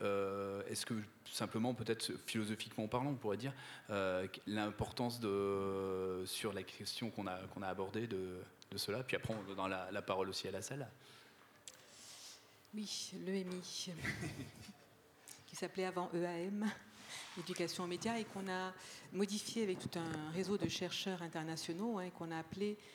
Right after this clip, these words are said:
Speaker 2: éducation aux médias à l'information pour prendre en compte justement ce que la data fait aux médias, hein, et prendre en compte cette, euh, augmentation par le numérique qui arrive aux médias, mais aussi du coup à l'éducation.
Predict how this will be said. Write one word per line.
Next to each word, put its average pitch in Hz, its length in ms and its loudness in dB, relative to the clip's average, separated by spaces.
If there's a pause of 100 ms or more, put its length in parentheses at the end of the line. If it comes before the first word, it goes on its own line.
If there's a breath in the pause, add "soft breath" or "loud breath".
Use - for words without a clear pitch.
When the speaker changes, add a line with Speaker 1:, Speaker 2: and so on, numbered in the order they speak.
(140 loud breath)
Speaker 2:
éducation 180 520 0
aux 185 40 0
médias 180 300 2
à 175 40 -2
l'information 180 640 0
pour 202 300 -2 (360 loud breath)
prendre 214 240 2
en 196 80 4
compte 240 260 0
justement 202 400 0
ce - 80 -4
que 196 100 0
la 175 140 4
data 185 400 2
fait 196 180 -2
aux 175 100 2
médias, 165 400 -2 (400)
hein, 110 80 -6 (100)
et 170 80 -4 (400 loud breath)
prendre 190 260 2
en 175 60 4
compte 214 280 0
cette, - 240 -2
euh, 170 200 -4
augmentation 196 720 2
par 175 160 2
le 170 80 0
numérique 170 580 -6
qui - 200 -4
arrive 170 420 -4 (300 loud breath)
aux 190 100 2
médias, 190 380 2
mais 202 120 4
aussi 190 240 0
du 208 120 -2
coup - 180 0
à 226 60 4
l'éducation. 202 600 -4